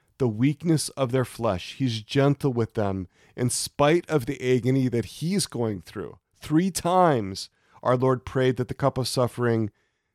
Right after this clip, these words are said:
may be taken from him. Three times he affirms that he accepts the cup of suffering from his Father.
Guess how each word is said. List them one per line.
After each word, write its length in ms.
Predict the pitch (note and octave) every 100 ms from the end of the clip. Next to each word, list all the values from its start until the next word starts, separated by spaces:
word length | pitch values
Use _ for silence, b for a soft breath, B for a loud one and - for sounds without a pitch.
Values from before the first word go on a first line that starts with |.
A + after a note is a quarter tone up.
| -
may 160 | A#2
be 120 | A2+ A#2+
taken 400 | - G#2+ - G2+
from 180 | G2+
him. 220 | F2+ F#2+ F2+
Three 340 | - A#2+ B2
times 920 | - B2+ C3+ B2+ A#2 F#2 E2 E2 - - _ _ _ _ _ _ _
he 160 | - A#2+
affirms 800 | G#2+ - B2+ B2 A2 G2 F2+ -
that 160 | A2+ G2
he 140 | G#2+
accepts 720 | G#2+ - D#3 E3 - - -
the 160 | - C3+
cup 260 | - -
of 80 | A#2
suffering 800 | - C#3 - D#3+ D3+ C3+ C3 B2+ _ _ _ _ _ _
from 440 | - C#3+ C3 C3
his 280 | G#2+ A#2 C3
Father. 480 | - F2+ D#2+ E2